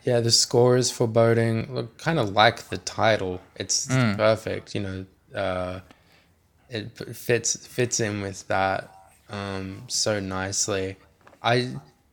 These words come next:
Speaker 1: it, I, every time, uh, I watch it, I, I forget that you, we, there's not a line of dialogue for the first fifteen minutes of the film.
Speaker 2: Yeah, no, there's nothing, and you, and you learn so much, and everything is set up.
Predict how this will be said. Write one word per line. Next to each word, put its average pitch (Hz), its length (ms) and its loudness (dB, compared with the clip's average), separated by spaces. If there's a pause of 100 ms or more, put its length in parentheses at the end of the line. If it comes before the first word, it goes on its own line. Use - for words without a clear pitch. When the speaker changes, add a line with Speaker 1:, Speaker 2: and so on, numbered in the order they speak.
(600)
Speaker 1:
it, 131 240 -2
I, 120 180 2 (920)
every 143 360 -2
time, 117 720 -2 (100)
uh, 113 40 -8
I 104 300 -4
watch 104 400 -4
it, 95 240 -2
I, 98 440 0
I 101 40 -4
forget 101 720 -2
that 95 320 -2 (960)
you, 110 180 -6
we, 113 180 -2
there's 104 260 -4
not 107 180 0
a 101 60 0
line 98 480 -2
of 95 240 -6
dialogue 92 680 0
for - 160 -10
the 98 60 -10
first 95 360 -4
fifteen 95 600 -6
minutes 90 300 -2
of 95 160 -8
the 92 100 -10
film. 101 400 -6 (500)
Speaker 2:
Yeah, 151 260 10
no, 143 160 8
there's 110 200 4
nothing, 113 520 4
and 120 180 6
you, 131 180 4
and 135 180 8
you 127 100 6
learn 131 380 10
so 123 320 8
much, 117 400 8
and 110 140 0
everything 147 440 8
is 120 100 4
set 127 240 8
up. 117 280 10